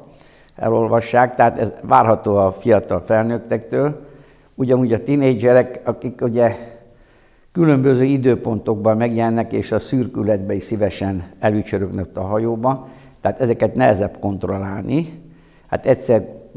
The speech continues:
most utóbbi időben például benyomják a középső ablakot a kis házon, és akkor ott már többször visszatesszük. Tehát azért vannak ilyen kreatív hajlamú fiatalok, akik élvezik, hogy most valamit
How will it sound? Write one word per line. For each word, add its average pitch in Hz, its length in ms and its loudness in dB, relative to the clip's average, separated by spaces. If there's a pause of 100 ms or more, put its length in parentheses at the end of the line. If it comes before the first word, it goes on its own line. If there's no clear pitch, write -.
most - 320 -6
utóbbi 120 400 -2
időben 110 400 0
például 104 240 -4
benyomják 110 600 -2
a 107 80 -4
középső 101 560 -4
ablakot 101 480 -4
a - 80 -8
kis - 240 -8
házon, 117 420 -2
és 107 160 -6
akkor 98 200 -6
ott 90 100 -6
már 92 120 -4
többször 95 420 -2
visszatesszük. 120 840 -2 (640)
Tehát 113 240 4
azért 123 340 2 (160)
vannak 127 400 0
ilyen 107 300 0 (840)
kreatív 110 500 4
hajlamú 101 640 2
fiatalok, 117 720 2
akik 110 360 0 (200)
élvezik, 110 600 2
hogy 101 120 -6
most 104 180 -6 (400)
valamit 110 380 0